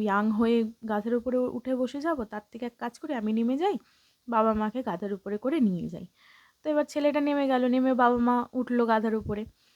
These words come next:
এবার আবার কিছু দূর যাচ্ছে, যেতে যেতে কিছু মানুষ এসে দেখে বলছে কি, "দেখো কেমন মানুষ, উম, আহ,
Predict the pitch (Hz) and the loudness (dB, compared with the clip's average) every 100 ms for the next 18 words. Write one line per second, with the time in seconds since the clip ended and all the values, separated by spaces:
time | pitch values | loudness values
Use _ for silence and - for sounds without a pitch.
0 | _ _ 262 277 262 254 294 294 262 269 | _ _ -4 2 4 6 6 4 -2 -4
1 | 285 262 269 262 330 277 254 269 269 330 | -2 0 0 -2 -4 -4 -2 -2 -2 -6
2 | 277 254 254 247 247 254 254 226 - _ | -8 -6 -2 -2 -2 -2 -4 -6 -12 _
3 | - 214 254 262 269 262 330 320 294 226 | -14 -4 -2 0 0 0 -2 -4 -2 -2
4 | 226 - 359 440 - - - _ 262 262 | -4 -2 -2 -4 -12 -20 -20 _ -2 0
5 | 277 269 240 262 403 - - _ _ _ | 2 2 2 2 -2 -6 -20 _ _ _
6 | 240 233 233 226 214 214 214 214 | -4 0 2 2 2 0 0 -2